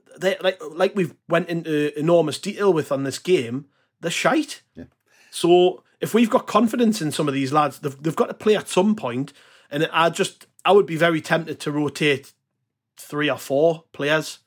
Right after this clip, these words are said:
Speaker 1: potentially here
Speaker 2: Yeah.
Speaker 1: and look at it and think, you know, the last game, I, I, I'll be honest, I, I've not,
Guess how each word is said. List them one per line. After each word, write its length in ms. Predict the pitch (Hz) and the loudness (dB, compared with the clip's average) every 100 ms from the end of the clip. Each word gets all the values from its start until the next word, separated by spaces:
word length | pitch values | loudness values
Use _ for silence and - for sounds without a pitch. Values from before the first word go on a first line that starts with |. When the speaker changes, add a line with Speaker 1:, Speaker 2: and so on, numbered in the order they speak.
| _ _ - | _ _ -14
Speaker 1:
potentially 520 | 143 156 151 143 131 | -4 -2 -2 -4 -4
here 240 | 127 120 117 - | -4 -4 -8 -16
Speaker 2:
Yeah. 140 | 101 95 | -6 -2
Speaker 1:
and 240 | 151 147 | 0 2
look 200 | 160 185 | 2 2
at 60 | 160 | 0
it 100 | 160 | -2
and 120 | 151 | -4
think, 380 | - 147 135 - _ _ _ _ _ _ _ | -2 -2 -2 -8 _ _ _ _ _ _ _
you 100 | 175 | 0
know, 260 | 156 139 - | 2 0 -4
the 300 | 160 151 160 | -14 -2 2
last 260 | 170 165 - | 2 2 -2
game, 280 | 170 160 151 | 2 2 2
I, 120 | 156 - | -6 -6
I, 100 | 165 | -8
I'll 80 | 170 | -4
be 140 | 175 196 | 2 4
honest, 420 | 196 202 - - _ _ _ - | 4 0 -8 -20 _ _ _ -14
I, 120 | - - | -12 -10
I've 140 | 131 | -2
not, 260 | 175 190 | 0 0